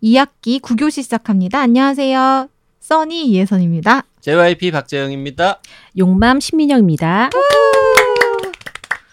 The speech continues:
Speaker 1: 네.
Speaker 2: 자, 벌써 이 학기 구 교시까지 왔네요.
Speaker 1: 네.
Speaker 2: 네. 삼십 대 후반 남자, 오랜만에 남자.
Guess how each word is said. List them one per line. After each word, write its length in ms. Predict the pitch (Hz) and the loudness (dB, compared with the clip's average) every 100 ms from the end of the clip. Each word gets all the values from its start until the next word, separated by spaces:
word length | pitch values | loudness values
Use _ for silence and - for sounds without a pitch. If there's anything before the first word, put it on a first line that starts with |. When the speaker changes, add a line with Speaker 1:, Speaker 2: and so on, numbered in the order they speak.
| _ _ _ | _ _ _
Speaker 1:
네. 240 | 208 180 | -18 -14
Speaker 2:
자, 320 | 175 104 104 104 | -8 -4 -4 -4
벌써 560 | 120 127 - - 190 165 | -4 -4 -6 -8 -4 -2
이 160 | 131 | -2
학기 560 | 156 156 - 127 139 170 | -4 -4 -6 -4 -2 -4
구 220 | - 151 | -6 -4
교시까지 840 | 160 196 - - 139 110 110 90 - | 2 2 2 -4 -8 -6 -12 -12 -14
왔네요. 680 | 104 101 95 87 87 143 190 | -16 -12 -12 -10 -8 -6 -6
Speaker 1:
네. 200 | 226 226 | -4 2
Speaker 2:
네. 420 | - 196 185 180 - - - - - _ _ | 2 2 -6 -10 -16 -20 -20 -20 -20 _ _
삼십 560 | _ 143 147 135 - | _ -6 -6 -8 -10
대 80 | - | -6
후반 480 | 127 143 151 156 104 | -4 -2 0 0 2
남자, 480 | 120 165 185 139 - _ _ _ | 2 4 4 2 -2 _ _ _
오랜만에 460 | 120 160 160 135 117 | -2 0 0 -2 -2
남자. 400 | 127 196 170 | -2 0 0